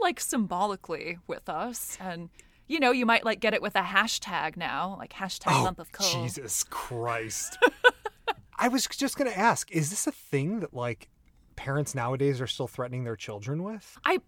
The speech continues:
Speaker 1: imagine so, but I, I just wonder if, what kind of weight it really bears.
Speaker 2: Yeah.
Speaker 1: But I I guess I remember, like, thinking about that. Like, I was cognizant of this as a kid, but it's not like we were shoveling coal into the fire.
Speaker 2: And to be fair, at that point, they would still have to go out and purchase it. So at least they got us something,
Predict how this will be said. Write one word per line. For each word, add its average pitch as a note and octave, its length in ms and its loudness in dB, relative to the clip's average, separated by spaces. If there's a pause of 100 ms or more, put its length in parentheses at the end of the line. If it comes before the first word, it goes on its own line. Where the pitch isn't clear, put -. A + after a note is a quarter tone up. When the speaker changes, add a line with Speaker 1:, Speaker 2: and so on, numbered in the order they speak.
Speaker 1:
imagine C4+ 500 2
so, A3 600 0
but A#3+ 120 0
I, A#3 380 4 (200)
I C4+ 80 6
just C4 200 0
wonder B3 300 2
if, G#3+ 120 -2 (240)
what A#3+ 220 6
kind C4 180 0
of F3+ 100 -4
weight A#3 280 4
it - 120 -2
really C#3 260 -6
bears. D#3 680 -4 (240)
Speaker 2:
Yeah. B2 400 2
Speaker 1:
But A4+ 100 8
I C#5+ 80 10 (200)
I A4 80 10
guess D5 180 8
I A#4 200 6
remember, G3+ 420 2
like, F3+ 220 2
thinking F3+ 500 -6
about D#3 320 -4
that. E3+ 160 0
Like, A#3 100 2
I C#4 60 4
was D4+ 160 -2
cognizant A3 720 -2
of D#3+ 160 -4
this F3+ 240 0
as - 180 -4
a F3+ 60 -8
kid, - 320 -2
but G#3 100 -2
it's - 160 -6
not G3 180 -2
like F#3+ 200 -2
we F#3+ 100 0
were G3 160 -4
shoveling D#3+ 480 -4
coal E3 540 -6 (200)
into E3 240 -10
the - 80 -12
fire. D3+ 540 -6
Speaker 2:
And G3+ 200 0
to - 100 -4
be G#3+ 120 -2
fair, E3+ 360 4
at B2 100 0
that C3+ 180 0
point, C#3 280 -2
they C3 80 2
would A2+ 160 -4
still - 200 0
have D#3 200 -2
to D3+ 80 -2
go C3+ 180 2
out B2 160 2
and G#2 160 -12
purchase - 540 -6
it. F#2+ 200 -12
So B2+ 200 -4
at A#2 80 -8
least D3+ 240 -2
they D3 100 2
got A#2+ 220 -2
us G#2 100 -8
something, B2 640 -8